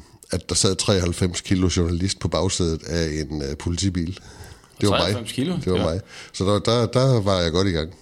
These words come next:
Speaker 2: Ja.
Speaker 1: på det
Speaker 2: Og,
Speaker 1: tidspunkt.
Speaker 2: og, øh, og så tager det sådan, øh, det er sådan en, er det sådan en jævn stigning gennem, øh, årene, eller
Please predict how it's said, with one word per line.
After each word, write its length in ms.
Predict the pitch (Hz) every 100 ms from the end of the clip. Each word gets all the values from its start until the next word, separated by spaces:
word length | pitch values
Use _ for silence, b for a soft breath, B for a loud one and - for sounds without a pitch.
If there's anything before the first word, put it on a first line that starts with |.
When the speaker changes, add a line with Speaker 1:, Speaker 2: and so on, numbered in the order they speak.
| _ -
Speaker 2:
Ja. 160 | 131 135 -
Speaker 1:
på 100 | 92
det 80 | 87
Speaker 2:
Og, 60 | 90
Speaker 1:
tidspunkt. 500 | 92 - - 92 -
Speaker 2:
og, 340 | 110 104 104 101
øh, 460 | 101 98 95 92 92 B B B B _
og 100 | -
så 140 | - 135
tager 180 | 135
det 80 | 117
sådan, 260 | 120 127 123
øh, 760 | 117 104 101 95 92 87 87 87 90 - - - -
det 340 | - - -
er 40 | 110
sådan 200 | 131 127
en, 220 | 117 110
er 40 |
det 140 | 104 92
sådan 180 | 127 123
en 60 |
jævn 280 | 107 147 170
stigning 540 | - 131 123 135 135 131
gennem, 380 | 113 113 117 107
øh, 540 | 104 101 98 95 92
årene, 460 | - 113 117 127 120
eller 400 | 110 101 98